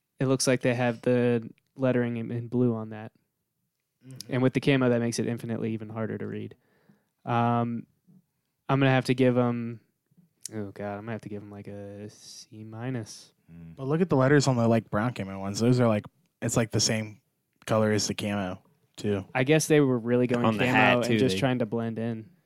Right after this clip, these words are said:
Speaker 4: The hat, they
Speaker 3: Yeah.
Speaker 4: put the same
Speaker 1: I
Speaker 4: color.
Speaker 1: think they were trying to blend in, make it hard to read. C minus.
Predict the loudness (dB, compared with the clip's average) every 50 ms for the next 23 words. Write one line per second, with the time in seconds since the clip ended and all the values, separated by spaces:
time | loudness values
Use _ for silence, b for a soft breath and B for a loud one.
0 | _ _ _ _ _ _ _ -10 -8 -4 -4 -4 -2 -2 -4 -4 -4 -6 -6 -8
1 | -8 -10 -10 -12 -12 -12 -8 -6 -2 -2 0 2 2 2 2 0 -2 -4 -6 -6
2 | -6 -6 -6 -8 -8 -10 -12 -14 -16 -16 -16 -14 -14 -14 -14 -14 -16 -16 -16 -18
3 | _ _ _ b b b b b b b b b b b b b b b b b
4 | b b _ _ 2 2 4 4 4 0 -2 -4 -6 -8 -10 -12